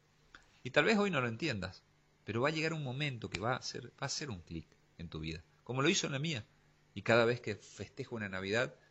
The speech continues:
mi corazón se enternece por el sacrificio que hizo Jesucristo por mí. ¡Qué tiempo! Es tiempo, es tiempo, vamos, vamos, vamos, tenemos que despertar.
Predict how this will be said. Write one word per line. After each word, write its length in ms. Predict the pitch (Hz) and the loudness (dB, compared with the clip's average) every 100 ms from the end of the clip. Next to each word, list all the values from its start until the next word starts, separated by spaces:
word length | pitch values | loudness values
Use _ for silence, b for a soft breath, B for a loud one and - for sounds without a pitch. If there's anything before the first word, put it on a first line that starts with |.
| b _ _ _ _ | b _ _ _ _
mi 140 | - 98 | -8 -2
corazón 440 | 107 98 - 151 | 2 2 2 0
se 160 | 143 107 | 0 0
enternece 760 | 95 98 92 113 185 156 101 | -4 -4 -4 -2 -2 -2 -4
por 160 | - 95 | -4 -4
el 80 | 95 | -2
sacrificio 720 | - 92 98 - 117 - 87 | -4 -6 -10 -8 -6 -4 -4
que 80 | 95 | -6
hizo 200 | 90 92 | -6 -6
Jesucristo 600 | 90 85 - 87 - 85 | -12 -14 -14 -14 -10 -8
por 200 | 87 87 | -6 -6
mí. 260 | 98 92 - _ _ _ _ _ _ _ _ _ - - - - - - _ _ - _ _ _ _ _ | -2 -4 -6 _ _ _ _ _ _ _ _ _ -20 -20 -20 -20 -20 -20 _ _ -20 _ _ _ _ _
¡Qué 120 | - | -16
tiempo! 460 | 156 - 151 117 101 | -14 -6 -2 -2 -2
Es 100 | 143 | -4
tiempo, 380 | - 208 185 139 | -2 -2 0 -2
es 80 | 131 | 0
tiempo, 360 | 185 185 151 | 0 0 -4
vamos, 400 | 147 185 170 143 | -6 -6 -6 -6
vamos, 320 | 175 180 160 | -4 -4 -4
vamos, 280 | 165 180 156 | -4 -4 -4
tenemos 240 | 170 185 202 | -4 -6 -6
que 80 | |
despertar. 880 | 160 143 - 127 131 - 185 165 113 | -4 -4 0 0 0 -2 -4 -4 -8